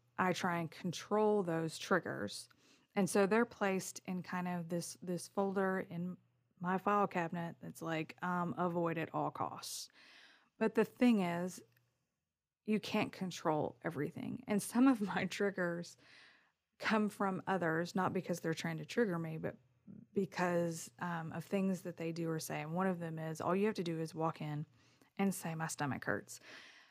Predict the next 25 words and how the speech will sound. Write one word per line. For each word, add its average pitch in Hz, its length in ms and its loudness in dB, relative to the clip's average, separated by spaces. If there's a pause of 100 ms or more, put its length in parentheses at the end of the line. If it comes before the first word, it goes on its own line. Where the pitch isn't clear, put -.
(480)
I'm 175 260 0
immediately 170 1040 0
put 151 220 0
into 151 340 -4
overdrive, 123 540 -2 (180)
immediate, 175 920 0
because 214 260 4
I 214 60 2
have 190 220 -2
an 190 100 0
extreme 208 1120 0 (280)
anxiety 160 600 -2
about, 160 320 -8 (260)
about - 300 -6
vomit. - 360 -8 (840)
Um, 170 480 0 (100)
and 202 180 4
so 202 460 6 (120)
it's 208 200 4
just - 280 0
instantaneous. - 840 -6
Well, 277 120 2
I 330 60 0
can't - 260 0
control 170 720 0